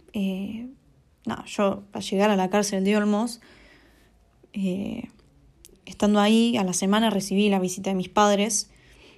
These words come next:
Eh, nada, también da la casualidad de que en eso, en ese lugar me encontré a Miguel Giunta. Se me acercó un día y me dijo que él era uno de los fusilados que había sobrevivido. Eh, y también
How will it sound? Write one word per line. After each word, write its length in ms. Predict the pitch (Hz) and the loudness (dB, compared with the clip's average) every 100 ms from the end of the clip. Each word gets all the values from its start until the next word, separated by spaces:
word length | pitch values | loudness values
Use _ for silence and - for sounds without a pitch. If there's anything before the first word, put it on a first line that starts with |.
| _ _ _ _ _ - | _ _ _ _ _ -6
Eh, 680 | 196 175 175 196 - - 214 - _ - _ | -2 -2 -4 -6 -8 -10 -14 -20 _ -20 _
nada, 340 | - 240 190 180 | -4 -2 -2 -2
también 360 | 196 202 214 | -2 -2 0
da 120 | 208 208 | 0 0
la 120 | 208 | 0
casualidad 520 | 190 - 185 190 226 | -2 -2 0 2 2
de 80 | 208 | 2
que 540 | 185 185 190 196 214 - | -2 -4 -6 -8 -10 -8
en 140 | 196 | -6
eso, 580 | 202 202 202 202 196 202 - | -4 -4 -4 -4 -4 -6 -8
en 160 | 196 | -6
ese 200 | 202 208 | -4 -2
lugar 440 | 202 208 214 214 233 - _ - | -2 2 0 0 -6 -12 _ -10
me 80 | |
encontré 500 | 190 185 185 190 208 | -8 -6 -6 -2 0
a 260 | 208 196 185 | 0 -2 -2
Miguel 300 | 185 185 196 | -4 -2 -4
Giunta. 480 | 202 220 208 202 185 - - - | -2 -4 -2 -4 -8 -16 -20 -10
Se 120 | 196 | -6
me 80 | 190 | -4
acercó 300 | 190 185 208 | -4 -4 -4
un 140 | 202 | -2
día 140 | 214 | 0
y 60 | 214 | 0
me 100 | 190 | 0
dijo 420 | 196 196 190 180 - - - _ - | -2 -2 -2 -2 -6 -20 -20 _ -10
que 200 | - 190 | -2 0
él 80 | 196 | 2
era 560 | 190 185 180 - 202 202 - - | 2 0 -2 -8 -10 -14 -20 -10
uno 200 | 202 196 | -2 0
de 100 | 190 | 0
los 120 | 185 | -2
fusilados 580 | 196 - 190 196 202 196 | -6 -2 2 4 4 0
que 100 | 185 | -4
había 180 | 190 | -2
sobrevivido. 680 | 190 190 185 190 214 247 269 294 _ _ - - _ - | -2 -4 -4 -2 0 0 0 -4 _ _ -20 -20 _ -14
Eh, 520 | - 196 185 180 180 - _ _ _ - | -6 -4 -4 -4 -8 -14 _ _ _ -14
y 60 | 208 | -6
también 480 | 202 226 233 247 | -2 -2 -2 -4